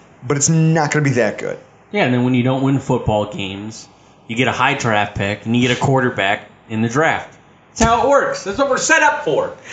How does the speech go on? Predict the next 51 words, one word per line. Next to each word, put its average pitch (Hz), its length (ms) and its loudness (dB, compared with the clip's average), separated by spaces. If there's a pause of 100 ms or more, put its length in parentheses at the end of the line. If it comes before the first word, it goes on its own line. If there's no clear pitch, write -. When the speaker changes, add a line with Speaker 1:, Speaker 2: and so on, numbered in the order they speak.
(340)
Speaker 1:
Get 165 180 2
out 113 200 2
of 95 60 -2
here. 76 240 -2 (840)
Guys, 269 340 0 (280)
we're 262 200 2
gonna 320 160 2
get 226 120 4
out 220 160 4
of 247 60 2
here. 254 80 2
Thanks 277 600 -2
so 254 120 4
much 233 180 2
for 190 120 -2
coming 202 320 2
by, 208 380 0
listening 156 340 2
to 151 120 2
our 135 100 2
show. 196 360 2 (160)
Next 240 300 2
week, 247 180 2
we're 220 100 -4
gonna 196 140 2
wrap 196 340 0
up 190 140 2
our 147 120 2
training 214 320 2
camp 180 240 2
edition 190 340 0
of 175 100 2
the 131 160 4
A 151 120 2
F 151 60 0
C 165 180 0
East 143 160 0
Roundup 175 340 0
by 175 80 2
hosting 180 400 2
Dolphins 180 480 0
writer 180 300 2
and 139 100 0
podcaster 165 540 0
Travis 170 420 0
Wingfield. 135 640 0 (380)
We're 123 100 -2
gonna 123 140 2
talk 147 260 0
about 147 240 0
the 127 160 0